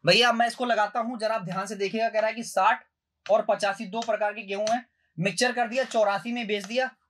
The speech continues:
और कह रहा है कि बीस परसेंट का मुनाफा लिया। बीस परसेंट की वैल्यू होती है एक बटा कितना भैया, एक बटा पाँच।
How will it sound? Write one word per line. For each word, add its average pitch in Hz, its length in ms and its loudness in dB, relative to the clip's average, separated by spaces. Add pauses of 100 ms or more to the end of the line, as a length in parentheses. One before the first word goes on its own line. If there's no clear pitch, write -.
(160)
और 208 180 4
कह 226 160 2
रहा 233 100 2
है 240 80 0
कि 247 120 -10
बीस 233 200 -8
परसेंट 240 280 0
का 240 100 0
मुनाफा 214 340 -2
लिया। 247 180 -4
बीस 220 200 -10
परसेंट 226 340 -4
की 240 60 -10
वैल्यू 220 260 -4
होती 214 220 -8
है 247 60 -2
एक 202 240 -6
बटा 240 240 2 (460)
कितना 226 220 0
भैया, 262 300 2 (260)
एक 190 140 -4
बटा 262 240 4 (760)
पाँच। 226 340 2